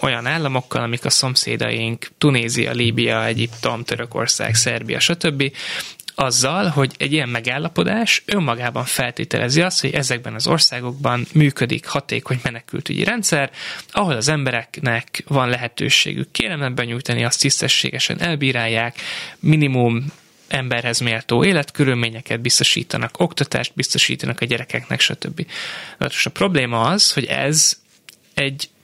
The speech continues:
nagyon jó és könnyen kihasználható lehetőséget ad arra, hogy visszaélésszerűen alkalmazzák ezt. Tehát az Unió mondjuk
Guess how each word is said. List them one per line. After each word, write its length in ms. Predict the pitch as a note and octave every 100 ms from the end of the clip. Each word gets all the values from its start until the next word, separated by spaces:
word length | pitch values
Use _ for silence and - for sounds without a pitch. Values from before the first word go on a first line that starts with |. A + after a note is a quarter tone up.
| _
nagyon 640 | E3+ D3+ B2 A2+ A2+ - - _ _ _ _ _ D3+
jó 340 | C#3 B2+ A#2+
és 220 | A#2 -
könnyen 320 | - C#3+ A#2+
kihasználható 560 | A2+ C3+ B2 - A#2+ B2+
lehetőséget 800 | B2+ B2+ - B2+ - B2 A#2+ B2
ad 140 | A#2+
arra, 340 | B2 F#3+ A3 F#3
hogy 220 | D3 C3+
visszaélésszerűen 840 | C#3+ - A#2+ A2 A#2 - A#2 A2+
alkalmazzák 840 | A2+ A2+ A#2 A2 G#2+ A2 A2 -
ezt. 260 | - - -
Tehát 140 | -
az 120 | - C3+
Unió 260 | C#3+ B2+
mondjuk 420 | A#2+ A#2+ A#2+ C3